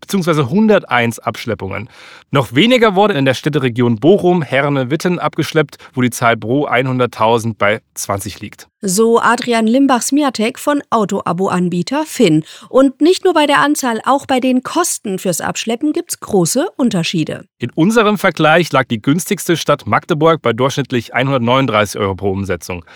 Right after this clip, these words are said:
Speaker 1: Aber es kann auch richtig teuer werden. In Heidelberg und Karlsruhe ist man im Schnitt mit knapp über dreihundert Euro dabei.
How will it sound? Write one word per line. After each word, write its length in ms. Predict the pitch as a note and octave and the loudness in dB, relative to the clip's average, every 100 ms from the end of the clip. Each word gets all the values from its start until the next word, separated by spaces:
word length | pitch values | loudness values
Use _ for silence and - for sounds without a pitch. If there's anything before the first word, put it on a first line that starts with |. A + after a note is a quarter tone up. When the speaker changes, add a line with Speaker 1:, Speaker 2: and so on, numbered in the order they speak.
| - - - | -20 -20 -4
Speaker 1:
Aber 440 | A2+ C3+ F3 F3+ | 2 4 4 2
es 160 | C3+ - | 0 -4
kann 220 | - D3 | -4 -2
auch 260 | C#3+ A2+ G#2 | 0 0 0
richtig 440 | B2 A#2+ B2 A2+ | -2 -2 -6 -6
teuer 320 | G#2+ A2 A2 | 0 2 2
werden. 320 | G2 F#2+ G2 - - - | 2 0 -2 -8 -14 -6
In 200 | G#2+ F2+ | -4 0
Heidelberg 440 | A#2+ G#3+ E3 B2+ | 2 2 2 2
und 100 | A#2 | 0
Karlsruhe 600 | B2 B2+ D#3+ E3+ A2 A2 | 0 2 2 0 0 0
ist 180 | B2 - | 0 -2
man 100 | A#2 | -4
im 60 | A2+ | -4
Schnitt 240 | - B2+ | -4 -4
mit 160 | A#2+ - | -6 -4
knapp 200 | C#3 - | -6 -4
über 180 | C#3+ C3 | -2 0
dreihundert 480 | B2+ B2+ D#3+ D#3+ | 2 2 2 0
Euro 260 | B2 G#2 G2+ | 0 0 0
dabei. 380 | G2 F#2 F#2+ | -2 -2 -2